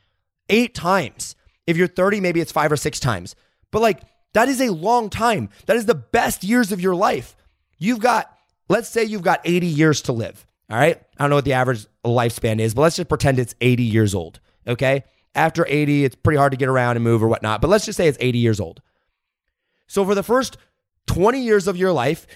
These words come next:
you go through, you learn a bunch of stuff. You don't remember stuff till, what, you're, like, eight, ten, ten, eleven years old. Then you go through your teenage years or whatnot. You go to high school,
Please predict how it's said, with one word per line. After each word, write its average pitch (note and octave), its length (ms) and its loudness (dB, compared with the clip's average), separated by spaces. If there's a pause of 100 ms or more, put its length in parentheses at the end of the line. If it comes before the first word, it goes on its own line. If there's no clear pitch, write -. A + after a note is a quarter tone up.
you D#3+ 160 -2
go F3+ 220 0
through, F#3 220 -2
you D#3 120 -4
learn E3+ 200 0
a - 20 -4
bunch E3+ 200 -2
of D#3 60 -8
stuff. D3+ 220 0
You D#3 60 -4
don't G#3 140 -2
remember E3 280 0
stuff D3 180 0
till, D3 120 0
what, B2 100 2
you're, A2+ 80 0
like, G2 140 -8 (160)
eight, A#2 180 -2
ten, A#2+ 380 -4
ten, C3+ 160 0
eleven B2 220 2
years A#2 180 2
old. A#2+ 240 2 (200)
Then D#3 120 -2
you F3+ 60 -2
go F#3 120 2
through E3+ 160 -2
your E3 80 -2
teenage D#3+ 600 -2
years C#3+ 320 0
or C#3+ 40 0
whatnot. C3 440 -2 (140)
You A#2 100 -6
go D#3+ 140 2
to E3+ 60 0
high D#3 160 0
school, C#3 480 -2